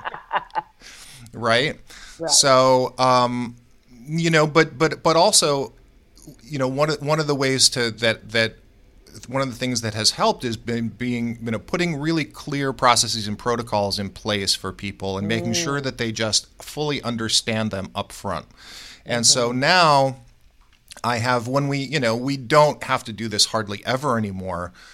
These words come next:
Speaker 2: but if we do have to let a show go or somebody is sort of not living up to, you know, community, what we expect, um,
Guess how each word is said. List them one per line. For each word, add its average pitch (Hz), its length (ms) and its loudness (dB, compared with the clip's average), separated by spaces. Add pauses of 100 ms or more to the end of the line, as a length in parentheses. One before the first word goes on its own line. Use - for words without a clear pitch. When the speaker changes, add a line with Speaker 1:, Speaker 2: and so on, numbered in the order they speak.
(280)
Speaker 2:
but 156 240 2
if 143 100 -8
we 151 100 0
do 147 200 -2
have 151 180 6
to 147 80 0
let 131 220 2
a 123 60 -2
show 117 260 0
go 110 440 0
or 107 260 -4
somebody 110 360 -2
is 104 140 4
sort 113 180 2
of 104 80 -4
not 113 340 0
living 113 300 -4
up 107 220 -2
to, 101 360 -2 (120)
you 110 120 -4
know, 101 300 -4
community, 110 640 -4
what 113 240 -2
we 117 160 -4
expect, - 760 -2 (640)
um, 104 640 -2